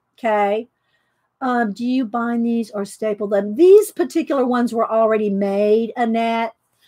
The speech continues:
Uh, this, wait, let me take that back. The napkin journal one is one I made. So this is, this is just folded papers. This one is just folded papers in half, and it's just bound with an elastic. Okay,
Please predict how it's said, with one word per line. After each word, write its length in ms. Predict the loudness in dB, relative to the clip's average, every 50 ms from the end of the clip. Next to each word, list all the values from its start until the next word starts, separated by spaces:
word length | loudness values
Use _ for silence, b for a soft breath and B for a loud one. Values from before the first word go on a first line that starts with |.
| b b b b -2 4
Uh, 220 | 6 6 6 6 4
this, 300 | 0 -4 -2 -2 -2 0
wait, 300 | 4 4 4 4 4 0
let 160 | -2 -2 -2
me 100 | -2 -6
take 240 | -6 -8 -8 -6 -6
that 180 | -6 -6 -4 -2
back. 280 | -2 -2 -2 -4 -6
The 80 | -8 -6
napkin 580 | -4 -4 -2 -2 -4 -6 -6 -8 -8 -8 -8
journal 400 | -4 -2 -2 -2 0 0 -2 -2
one 380 | 0 0 0 -2 -2 -4 -4 -6
is 160 | -8 -8 -8 -6
one 180 | -6 -4 -4
I 100 | -4 -4
made. 340 | -4 -4 -4 -6 -8 -10 -14 -18 _ _ _ _ -8
So 140 | -2 -2
this 300 | 0 0 0 -2 -2 -2
is, 160 | -6 -6 -6 -10 -16 -10
this 300 | -4 -2 -2 -2 -2 -6
is 100 | -8 -4
just 300 | -4 -6 -6 -6 -8 -2
folded 420 | 2 4 4 4 4 2 0 -2
papers. 800 | -2 -4 -2 -2 -2 -2 0 2 2 2 2 2 0 -4 -12 -20 _ _ _ _ _ _ _ _ _ _ _ -8
This 220 | -6 -6 -6 -6
one 120 | -8 -6 -6
is 140 | -6 -8 -8
just 240 | -8 -10 -10 -10
folded 480 | -6 -2 0 0 2 2 0 -2 -4 -4
papers 760 | -6 -4 -2 -2 -2 -2 -2 -2 -2 -2 -2 -2 -4 -8 -10 -10
in 140 | -8 -8 -6
half, 440 | -6 -6 -6 -4 -4 -4 -6 -6 -8
and 120 | -8 -6 -6
it's 160 | -6 -8 -10
just 280 | -8 -8 -8 -8 -4 -2
bound 340 | 0 0 0 0 -2 -2
with 160 | -4 -6 -6 -6
an 80 | -6
elastic. 800 | -4 -4 -2 0 2 2 2 2 0 -4 -6 -4 -4 -2 -4 -6 _ _ _ _ _ _ -20 _ _ _ _ _
Okay, 420 | -8 -6 -4 -2 -2 -4 -4 -6